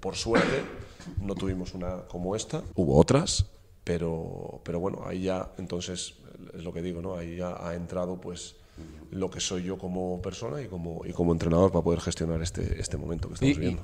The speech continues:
Speaker 2: ya coges el equipo, decides, ¿no? Venir aquí a afrontar el proyecto. Hay que hacer la plantilla. Es la primera que te toca hacer una plantilla, dices,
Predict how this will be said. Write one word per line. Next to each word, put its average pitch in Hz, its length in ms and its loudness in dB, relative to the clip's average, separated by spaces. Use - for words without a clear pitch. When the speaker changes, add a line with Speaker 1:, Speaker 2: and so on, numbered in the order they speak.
Speaker 2:
ya 120 220 6
coges 127 280 2
el 120 60 4
equipo, 143 440 8
decides, 113 420 -2
¿no? 123 120 -2
Venir 110 200 0
aquí 135 240 8
a 131 40 12
afrontar 110 280 4
el 117 60 0
proyecto. 123 420 0
Hay 151 80 2
que 185 60 2
hacer 170 100 2
la 113 100 2
plantilla. 104 480 0
Es 127 160 2
la 170 80 12
primera 180 240 6
que 143 80 4
te 135 80 0
toca 135 240 4
hacer 127 160 2
una 135 180 2
plantilla, 127 480 4
dices, 120 300 4